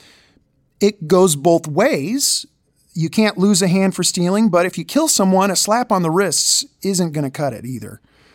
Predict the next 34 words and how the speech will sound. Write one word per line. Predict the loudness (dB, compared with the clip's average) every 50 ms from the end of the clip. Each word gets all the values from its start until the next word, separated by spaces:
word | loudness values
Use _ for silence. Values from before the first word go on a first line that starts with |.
| _ _ _ _
This | -2 0 0 0
idea | 0 0 0 0 2 2 4 4 4 4 2 2
gets | 0 -2 -2 0 0 0 -2 0
to | 0 2
one | 2 2 0
of | 0 -2 -2
the | -2 -2
central | -2 0 -2 -2 -2 -4 -4 -6
tenets | -6 -10 -10 -8 -4 -2 0 0 0 0 -2 -4 -6
of | -4 -4 -4 -4 -4
the | -6
law | -6 -6 -6 -6 -6 -6 -8 -8 -10 _ _ _ _ _ _ _ _ _ _
that | -8 -8 -6
Jesus | -4 -4 -2 -2 -2 -2 -2 -4
called | -4 -2 0 0 2 2 0 -2 -6 -12 -14 _ _ _ _ _ -6
the | -6 -4
weightier | -2 -2 -2 -2 -2 -4 -6 -6
things, | -10 -12 -14 -12 -10 -10 -10 -10
justice, | -10 -8 -8 -8 -8 -8 -8 -8 -6
mercy, | -6 -6 -6 -6 -8 -8
and | -10 -10 -12
faith. | -12 -14 -14 -14 -16 _ _ -20 _ -8
God | -4 -2 -2 -2 -2 -4
loves | -4 -4 -4 -6 -6
justice. | -8 -8 -6 -4 -4 -6 -6 -6 -10 -8 -8 -8 -8 -10 _ _ _ _ _ _ _ _ _ _ _ _ _ _ _ _ _ _ _ _ _ _ _ _ _ _ _ _ _ _ -4
Most | -2 -2 0 -2
importantly, | -4 -6 -6 -6 -4 0 2 2 4 4
though, | 4 4 4 4 2 0 -2 -6
for | -6 -4 -2
what | -2 -2 -2
Jesus | -2 -2 -2 -2 0 0 -2 -2
was | -2 -2
addressing | -4 -2 -2 -4 -4 -2 -4 -4 -2
here, | -2 -2 -4 -4 -4 -6 -8 -12